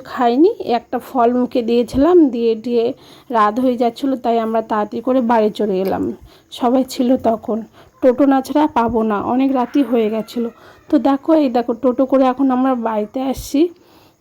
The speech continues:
তো বাড়িতে, বাড়িতে আসার পথে নেমে গেছি টোটো থেকে। আর এই দেখো, বাবা এখানে বসে আছে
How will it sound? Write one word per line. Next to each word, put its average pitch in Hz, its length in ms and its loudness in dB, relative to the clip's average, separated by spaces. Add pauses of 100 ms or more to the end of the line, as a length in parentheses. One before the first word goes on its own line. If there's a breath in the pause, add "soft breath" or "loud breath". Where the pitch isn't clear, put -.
তো 262 180 4
বাড়িতে, 254 600 -2 (380 loud breath)
বাড়িতে 254 340 0
আসার 254 340 0
পথে 254 280 0
নেমে 240 280 0
গেছি 240 340 -4
টোটো 254 280 -2
থেকে। 254 320 -4
আর 240 140 0
এই 240 140 2
দেখো, 240 380 -2
বাবা 226 320 0
এখানে 254 360 0
বসে 226 380 -4
আছে 233 440 -6